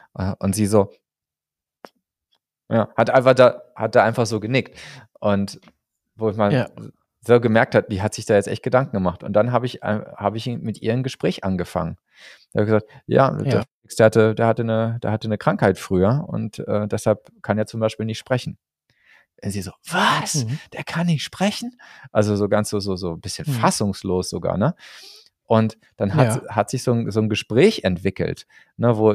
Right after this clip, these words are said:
Speaker 1: wo dieses Mädel,
Speaker 2: Mhm.
Speaker 1: äh, einfach, einfach, einfach neugierig war, weil sie kannte das nicht und sie wusste das
Speaker 2: Ja.
Speaker 1: nicht. Und dann hat sich irgendwann so eine, so eine Traube
Speaker 2: Ja.
Speaker 1: von Kindern um uns gebildet. Und dann haben wir uns, äh, über den, über den Felix unterhalten und der Felix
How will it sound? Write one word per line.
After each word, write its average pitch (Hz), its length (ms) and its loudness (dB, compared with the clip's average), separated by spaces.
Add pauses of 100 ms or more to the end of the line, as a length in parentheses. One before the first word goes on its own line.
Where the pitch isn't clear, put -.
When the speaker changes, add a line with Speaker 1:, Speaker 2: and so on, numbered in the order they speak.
(120)
Speaker 1:
wo 107 80 0
dieses 95 340 -4
Mädel, 120 440 2 (100)
Speaker 2:
Mhm. 104 300 0
Speaker 1:
äh, 101 120 -8
einfach, 110 380 -2 (580)
einfach, - 380 -14
einfach 104 300 -4
neugierig 196 640 2
war, 90 340 -4
weil 120 120 6
sie 117 220 -4 (140)
kannte 320 320 -2
das 107 180 2
nicht 95 220 0
und 110 140 -2
sie 113 180 -6
wusste - 260 -4
das 123 160 2
Speaker 2:
Ja. 127 60 2
Speaker 1:
nicht. 92 260 -2
Und 110 120 -2
dann 110 160 2
hat 123 140 0
sich - 180 -4
irgendwann 117 320 2
so 117 80 0
eine, 110 280 4
so 110 100 -4
eine 104 160 2
Traube 156 420 2
Speaker 2:
Ja. - 20 0
Speaker 1:
von 101 220 -2
Kindern 247 360 0
um 104 160 -2
uns 98 240 -2 (380)
gebildet. 107 420 6
Und 113 140 -2
dann 113 180 4
haben 139 180 2
wir 131 80 4
uns, 123 240 0 (500)
äh, 117 320 6
über 131 200 6
den, 127 240 2
über 120 240 0
den 123 180 0 (260)
Felix - 100 -16
unterhalten 95 460 0
und 101 100 -2
der 107 100 2
Felix - 160 -20